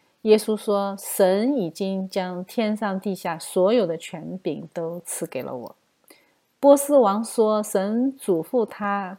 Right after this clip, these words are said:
在犹大的耶路撒冷为他建造殿宇，所以让神的子民可以上去。”基督让门徒出去给万民传福音，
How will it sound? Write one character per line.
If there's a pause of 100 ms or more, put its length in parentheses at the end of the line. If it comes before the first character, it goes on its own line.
在
犹
大
的
耶
路
撒
冷
为
他
建
造
殿
宇， (460)
所
以
让
神
的
子
民
可
以
上
去。” (1400)
基
督
让
门
徒
出
去
给 (100)
万
民
传
福
音，